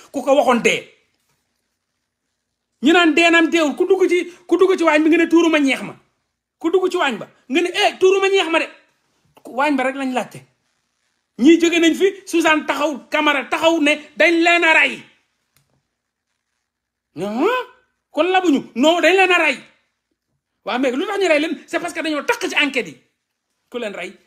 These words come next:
Moussa Fall. Ku leen rey? Macky Sall. Ku leen rey? Kii nga xam ni ñoom ñooy, ñooy Jérôme Bandiaky. Ñii ñoo leen rey ak gangu Moussa Fall bi. Kenn mënu ko dindi.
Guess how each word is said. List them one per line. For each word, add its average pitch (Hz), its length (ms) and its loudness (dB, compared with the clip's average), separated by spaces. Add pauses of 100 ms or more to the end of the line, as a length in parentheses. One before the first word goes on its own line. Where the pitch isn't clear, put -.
(160)
Moussa 190 360 -8
Fall. 151 240 -14 (180)
Ku 220 80 -12
leen 214 160 -4
rey? 175 200 -12 (160)
Macky 220 300 -8
Sall. 165 320 -10 (160)
Ku 240 100 -6
leen 220 160 -2
rey? 185 280 -8 (220)
Kii 254 160 -2
nga 233 100 -2
xam 214 140 -6
ni 196 100 -6
ñoom 196 240 -6
ñooy, 190 180 -4
ñooy 202 240 -8
Jérôme 196 400 -2 (680)
Bandiaky. 185 540 -8 (260)
Ñii 208 120 -2
ñoo 180 120 -4
leen 147 160 -8
rey 135 140 -12
ak 143 180 -14
gangu 208 240 -2
Moussa 156 260 -8
Fall 110 260 -14
bi. 113 140 -20 (100)
Kenn 262 160 -10
mënu 214 220 -4
ko - 100 -14
dindi. 156 340 -10